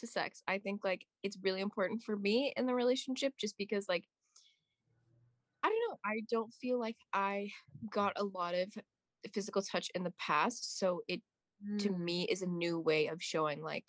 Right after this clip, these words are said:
Speaker 1: "I love you," or, like, "I care about you," which is probably something that, like, I need to work on, but also, like, that's just how I feel about,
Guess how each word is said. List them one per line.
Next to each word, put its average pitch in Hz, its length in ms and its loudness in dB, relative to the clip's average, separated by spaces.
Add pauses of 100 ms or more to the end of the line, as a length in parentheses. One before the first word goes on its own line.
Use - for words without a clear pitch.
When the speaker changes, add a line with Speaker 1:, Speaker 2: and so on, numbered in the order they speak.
(680)
Speaker 1:
"I 190 140 2
love 202 240 0
you," 160 280 -6
or, 175 140 -2
like, 170 240 -6
"I 180 100 -2
care 190 200 -2
about 175 220 -6
you," - 240 -6
which 262 180 4
is 392 100 2
probably 427 340 4
something 196 340 -2
that, - 200 -2
like, - 200 -4 (120)
I 147 120 0
need 131 180 -8
to 139 100 -6 (200)
work 196 200 -2
on, 196 200 0
but 190 180 2
also, 185 300 0
like, 160 200 -2 (580)
that's 220 140 0
just 247 140 0
how 202 80 4
I 190 100 4
feel 196 220 0
about, 175 320 -4